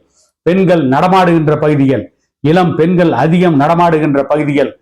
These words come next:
இவற்றையெல்லாம் போலீசார் கண்காணிப்பை தீவிரப்படுத்த வேண்டும். இப்படி தீவிரப்படுத்தினால் இந்த அஜய்குமாரை போன்ற பல்வேறு சமூக விரோத குற்றவாளிகள் சிக்குவார்கள். அப்படிப்பட்ட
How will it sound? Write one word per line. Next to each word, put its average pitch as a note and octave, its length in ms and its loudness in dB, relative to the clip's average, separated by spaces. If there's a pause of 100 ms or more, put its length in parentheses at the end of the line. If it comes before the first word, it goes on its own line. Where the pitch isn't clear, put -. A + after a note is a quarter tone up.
(260)
இவற்றையெல்லாம் D#3+ 680 0
போலீசார் E3 520 0
கண்காணிப்பை D#3+ 640 0
தீவிரப்படுத்த D3 680 0
வேண்டும். A#2 360 -4 (480)
இப்படி D#3 360 0
தீவிரப்படுத்தினால் D#3 920 0 (280)
இந்த D3+ 240 0 (180)
அஜய்குமாரை D#3 720 0
போன்ற D#3 320 -2 (500)
பல்வேறு D#3+ 500 2 (100)
சமூக D#3+ 540 0
விரோத D#3 400 0 (160)
குற்றவாளிகள் D3+ 720 0
சிக்குவார்கள். C#3 640 -4 (680)
அப்படிப்பட்ட F3 520 -2